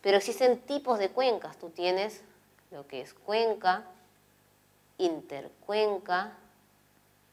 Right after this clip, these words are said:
cuenca interna y subcuenca. ¿Cómo entiendo esta tipología?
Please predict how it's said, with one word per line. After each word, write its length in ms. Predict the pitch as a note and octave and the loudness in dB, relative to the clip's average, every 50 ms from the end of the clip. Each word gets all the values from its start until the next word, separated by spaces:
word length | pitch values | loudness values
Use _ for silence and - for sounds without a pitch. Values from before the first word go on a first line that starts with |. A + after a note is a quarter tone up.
| _ _ _ _ _ _ _ _ _ _ _ _ _ _ _ _ _ _ _ _ _ _ _ _ _ _ _ _ _ _ _ _ _ _ _ _ _ _ _ _ _ - - _ _ _ _ _ _ _ _ _ _ _ _ - _ _ _ _ | _ _ _ _ _ _ _ _ _ _ _ _ _ _ _ _ _ _ _ _ _ _ _ _ _ _ _ _ _ _ _ _ _ _ _ _ _ _ _ _ _ -20 -20 _ _ _ _ _ _ _ _ _ _ _ _ -20 _ _ _ _
cuenca 400 | - G3 F#3+ F#3 F3 D#3+ - D3+ | -4 -4 -2 -2 -4 -6 -8 -8
interna 960 | D3 C#3+ C#3+ C#3+ C#3+ - F#3+ G#3 G#3 G3+ F#3 F3+ E3 D#3 D3+ D#3 E3+ F#3 F#3 - - _ _ _ _ _ _ _ _ _ _ _ _ _ _ _ _ _ _ _ _ _ _ _ _ _ _ _ _ _ | -8 -10 -10 -12 -8 -2 0 2 2 2 2 0 -4 -6 -8 -8 -10 -12 -16 -20 -20 _ _ _ _ _ _ _ _ _ _ _ _ _ _ _ _ _ _ _ _ _ _ _ _ _ _ _ _ _
y 140 | - E3 D#3+ | -14 -14 -14
subcuenca. 1200 | - - - - - - - A#3+ A#3 A#3 - - - - - E3 C#3+ B2 A#2+ - - - - - - _ _ _ _ _ _ _ _ _ _ _ _ _ _ _ _ _ _ _ _ _ _ _ _ _ _ _ _ _ _ - - - _ _ _ _ - | -14 -18 -20 -20 -8 2 4 4 4 4 0 -8 -20 -10 -8 -8 -8 -8 -10 -16 -20 -20 -20 -20 -20 _ _ _ _ _ _ _ _ _ _ _ _ _ _ _ _ _ _ _ _ _ _ _ _ _ _ _ _ _ _ -20 -20 -20 _ _ _ _ 4
¿Cómo 260 | D4 D#4 D#4+ E4 E4 | 4 6 8 8 6
entiendo 600 | D#4 C#4+ C4 - C4 C4+ C4 C4 B3 A#3+ A#3 A#3 | 6 4 2 0 0 2 2 4 2 2 2 0
esta 240 | A#3 A#3 A#3 G#3+ G#3+ | 0 0 0 -2 -2
tipología? 680 | G3 - - E3 D#3 D#3+ - - E3+ C#3 - - | -4 -6 -4 -4 -4 -4 -6 -8 -12 -12 -14 -16